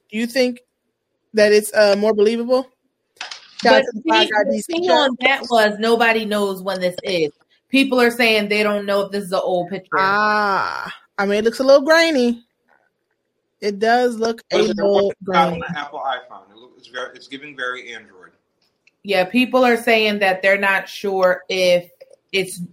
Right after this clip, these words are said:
Speaker 2: like, happened right now or if that was something before. So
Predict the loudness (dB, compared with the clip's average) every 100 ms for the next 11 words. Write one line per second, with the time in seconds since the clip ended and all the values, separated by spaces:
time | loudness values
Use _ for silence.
0 | -2 0 0 0 0 2 2 2 0 0
1 | -2 0 -2 -4 -8 _ _ _ 0 4
2 | 4 4 2 0 0 -2 -4 -4 -6 -6
3 | -6 -4 -4 -4 -10